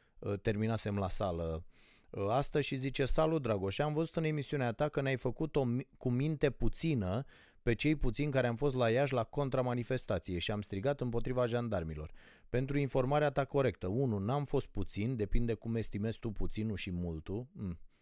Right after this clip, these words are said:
asta mi se pare așa o chestie. N-am strigat contra jandarmilor, ci contra P S D. Eu nu m-am referit la cei care au strigat contra P S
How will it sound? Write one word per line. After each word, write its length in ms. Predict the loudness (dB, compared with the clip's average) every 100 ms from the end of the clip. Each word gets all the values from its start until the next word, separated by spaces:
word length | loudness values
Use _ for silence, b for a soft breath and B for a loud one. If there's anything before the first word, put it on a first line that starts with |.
| -12
asta 300 | -6 -6 -4
mi 80 | -6
se 80 | -4
pare 160 | -4 -4
așa 180 | -4
o 60 | -6
chestie. 400 | -8 -10 -8 -12 B B B
N-am 280 | -4 -2 -2
strigat 400 | -2 0 2 2
contra 320 | 2 0 2
jandarmilor, 640 | 2 0 0 0 0 0 -2
ci 140 | -4
contra 340 | 2 6 8 6
P 120 | 0
S 180 | -2 0
D. 140 | -2 -2 -2 -4 b b b -4
Eu 180 | 2 4
nu 120 | 4
m-am 260 | 2 2
referit 360 | 0 0 0 0
la 160 | 0 -2
cei 220 | -2 -2
care 200 | 0 -2
au 80 | -2
strigat 440 | -4 -2 -2 -2
contra 380 | -4 -4 -2 -2
P 100 | -2
S 160 | -2